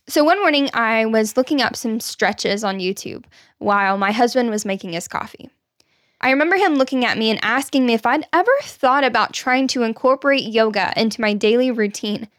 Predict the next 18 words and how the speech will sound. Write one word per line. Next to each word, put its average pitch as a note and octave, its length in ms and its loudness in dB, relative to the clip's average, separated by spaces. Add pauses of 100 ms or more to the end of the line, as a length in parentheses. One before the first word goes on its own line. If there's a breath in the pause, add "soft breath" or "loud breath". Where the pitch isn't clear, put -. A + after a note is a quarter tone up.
(140)
to C4 140 0
help E4+ 180 2
me A#3 120 -2
with G3 160 -8
my F3 120 -2
neck - 300 -8
pain. - 280 -18 (380)
I C#4+ 80 2
was F4 160 0
a C5+ 160 4
little C#4 240 4
hesitant A#3+ 460 0
at - 120 -6
first, A3+ 360 0
but A#3+ 100 4
again, A#3 460 0 (720 soft breath)
if B3+ 120 -6
there's D4+ 180 2